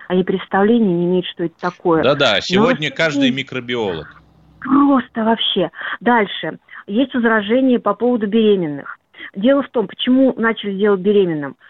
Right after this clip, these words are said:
Speaker 1: А, потому что последствия переболевания ковидом намного более тяжёлые у беременных, чем возможны какие-то вот нежелательные явления от,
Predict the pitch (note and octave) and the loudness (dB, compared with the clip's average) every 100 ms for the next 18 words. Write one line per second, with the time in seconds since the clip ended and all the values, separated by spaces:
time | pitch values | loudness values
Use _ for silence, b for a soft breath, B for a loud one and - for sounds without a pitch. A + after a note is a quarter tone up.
0 | b F#3+ F#3+ F#3 G#3 A3+ A#3 A3+ - A3 | b -2 -2 -2 -2 0 0 -2 -4 0
1 | A3+ A3 G#3 A#3+ - B3+ B3 - F#3 F#3 | 2 2 2 -2 0 2 0 -4 -4 0
2 | E3+ D#3+ - _ - A3 G3 F#3+ F#3 F#3+ | 0 -2 -6 _ -4 2 4 2 2 0
3 | G3 D4+ F4+ B3+ - A3+ G#3+ G#3+ D#3 D3 | 2 2 2 0 -2 -4 -4 -6 -6 -10
4 | - b - G#3+ G3+ C#4+ C4+ F#3+ A#3+ B3+ | -10 b -4 0 2 2 0 0 0 2
5 | B3 A#3+ A#3 B3+ B3 F3+ D#3 D#3 E3 F#3+ | 0 0 0 2 2 2 -2 -4 -4 0
6 | C4 D#4+ C#4+ F3+ C#3+ - - _ _ B | 4 4 4 0 -4 -10 -18 _ _ B
7 | B B G3+ - A#3+ A#3 - - A3 G#3+ | B B 0 2 4 0 -4 -6 -2 0
8 | G3+ B3 D4+ B3 G#3 G3+ - A#3+ A#3+ G3 | 2 2 4 2 0 -2 -2 -4 -2 -2
9 | G#3 G3+ G3 G#3 G#3 G3+ F#3+ F#3 F#3 F#3+ | 0 -2 0 0 -2 -4 -2 -2 0 0
10 | B3 C4 A3 F#3 F#3 G3+ | 2 2 2 0 -2 -4